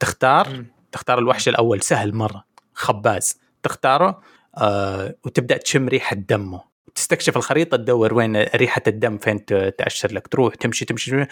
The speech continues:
Speaker 1: تحصل خباز، تقتله، تقتله وتكسب مهارة جديدة. فعندك مية مها-، خ-، افتراضًا يعني، قاعد أنا أقول الأرقام افتراضية.
Speaker 2: آه.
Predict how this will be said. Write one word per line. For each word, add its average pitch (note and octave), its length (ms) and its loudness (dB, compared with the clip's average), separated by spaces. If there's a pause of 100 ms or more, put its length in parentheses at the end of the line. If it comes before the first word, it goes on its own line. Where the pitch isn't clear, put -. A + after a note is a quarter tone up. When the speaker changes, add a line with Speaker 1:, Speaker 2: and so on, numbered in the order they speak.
(160)
Speaker 1:
تحصل - 280 0
خباز، C3+ 420 0
تقتله، F3 560 0
تقتله - 380 0
وتكسب - 460 -2
مهارة G#2+ 400 2
جديدة. F#2+ 400 -4 (380)
فعندك C#3+ 460 0
مية C#3+ 360 2
مها-، A2+ 200 0
خ-، - 180 -2 (100)
افتراضًا B2+ 600 2
يعني، F#2+ 280 -4
قاعد G#2 160 2
أنا G#2+ 140 -2
أقول G#2+ 160 0
الأرقام G#2+ 400 0
افتراضية. G2+ 540 -2
Speaker 2:
آه. A#2 240 -16